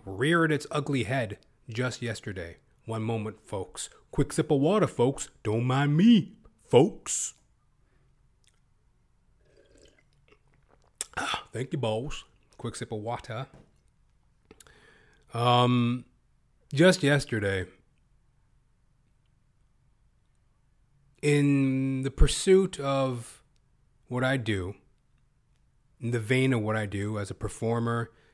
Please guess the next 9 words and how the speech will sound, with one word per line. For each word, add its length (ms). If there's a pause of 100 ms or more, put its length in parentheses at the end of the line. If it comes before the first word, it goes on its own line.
(160)
as 80
a 40
content 640
creator, 680 (420)
as 120
a 60
production 480
company, 760 (800)
uh, 440